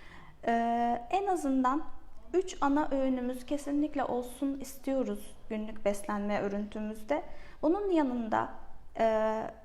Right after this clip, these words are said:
genellikle zayıflama aşamasında da ihtiyaç duyulduğunu söyleyebilirim. Herkes de tabii ki aynı şekilde yürümüyor ama, e, ara öğünlere de ihtiyaç duyuluyor. İki üç tane de ara öğünü ekleyebiliriz öğünlerimize.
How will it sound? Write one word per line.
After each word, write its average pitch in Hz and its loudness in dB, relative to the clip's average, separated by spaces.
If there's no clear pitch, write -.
genellikle 294 4
zayıflama 269 0
aşamasında 262 -2
da 240 2
ihtiyaç 254 -2
duyulduğunu 240 -2
söyleyebilirim. 254 0
Herkes 233 0
de 240 -2
tabii 247 -4
ki - -6
aynı 240 -2
şekilde 233 -2
yürümüyor 262 2
ama, 285 2
e, - 4
ara 294 8
öğünlere 233 2
de 226 2
ihtiyaç 247 0
duyuluyor. 285 4
İki 349 0
üç - 0
tane 214 0
de - 4
ara 285 4
öğünü 247 2
ekleyebiliriz 233 0
öğünlerimize. - -6